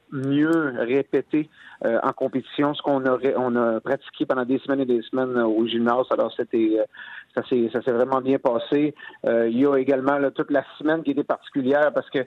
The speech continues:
on est dans le, dans le Big Apple, on est dans la, la grosse action américaine à New York. C'est beaucoup de,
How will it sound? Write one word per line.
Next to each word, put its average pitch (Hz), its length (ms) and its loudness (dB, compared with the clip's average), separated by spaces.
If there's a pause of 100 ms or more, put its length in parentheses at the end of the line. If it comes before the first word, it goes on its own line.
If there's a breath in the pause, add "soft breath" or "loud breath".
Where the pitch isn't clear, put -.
(340 loud breath)
on 135 120 -2
est 139 80 2
dans 135 160 2
le, 123 220 2
dans 131 100 0
le 127 80 -6
Big 139 240 0
Apple, 131 220 0
on 151 340 2
est 139 80 -2
dans 131 140 -2
la, 127 260 0
la 127 160 -4
grosse 147 340 -4
action 156 340 -4
américaine 151 640 -6
à 135 80 0
New 131 200 -2
York. 139 240 2 (100)
C'est 127 180 -8
beaucoup 143 280 -6
de, 131 200 0